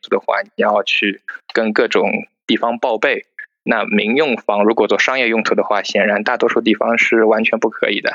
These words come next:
那么你就不能去做一个民宿，那你要去找一个商用的房去做一个民宿。那么你这样的话，不就跟酒店越来越接近了吗？跟开一个酒店几乎也没有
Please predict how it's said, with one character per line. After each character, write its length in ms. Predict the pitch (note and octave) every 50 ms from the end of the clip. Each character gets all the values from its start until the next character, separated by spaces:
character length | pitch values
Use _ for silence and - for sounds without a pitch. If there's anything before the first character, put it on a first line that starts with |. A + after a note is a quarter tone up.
| A#2 A#2+
那 60 | A2+
么 100 | A2 G#2
你 140 | G2+ G2+ G2+
就 120 | - G2+
不 140 | - - A#2
能 160 | G#2 G2 F#2
去 140 | - - A2
做 180 | - - A#2+
一 60 | G#2 G2
个 80 | G2
民 160 | F#2+ G2+ - -
宿， 240 | - - B2+ - - _ - - - _ _ _
那 100 | - A2
你 160 | G2+ G2+ G2+
要 160 | G#2 G#2+ G#2+ G#2+
去 460 | G#2 - - - G#2+ G#2 F#2+ F#2+ - _ _ _ _ _ _ _
找 220 | - - F#2 G2+
一 60 | G2 B2
个 120 | A#2+ A2
商 240 | A#2 - - C3+ C#3+
用 120 | D3 C3+ A2+
的 80 | -
房 280 | - - G#2 G#2 - G#2+
去 220 | - - - G#2
做 240 | - - - G#2 G2
一 20 |
个 100 | G#2+ A2
民 120 | G#2+ A2 A2 -
宿。 200 | - - A2 - - - - - - -
那 100 | - B2+
么 100 | B2 A#2
你 160 | A2+ A2+ G2+ -
这 120 | - -
样 120 | C#3 B2+
的 40 | A2+
话， 220 | G2+ - A#2 G2+ F#2+
不 120 | - G#2+
就 140 | - G#2 F#2+
跟 220 | - G#2 G#2 G2+ F#2+
酒 200 | - G#2+ G2+ G2+
店 320 | A#2 A2 G2+ F#2 - - _ -
越 160 | C3 A#2+ G#2+
来 120 | A2 A2
越 140 | A2 G#2+ G2
接 220 | F#2+ - G#2+ G#2
近 160 | G2+ - G#2 G2
了 80 | -
吗？ 100 | A2 A2 G#2
跟 160 | - G#2+ G#2
开 180 | - - A2+
一 40 | A2
个 100 | G#2+ A2
酒 180 | G#2+ - A2 G#2
店 280 | - A2+ G2+ G2 A2 - _ _ _ _ _ _ _
几 140 | - - B2
乎 180 | - - - B2
也 160 | A#2 G#2+ G#2
没 140 | G#2+ G#2+ G#2
有 240 | A#2+ B2 - -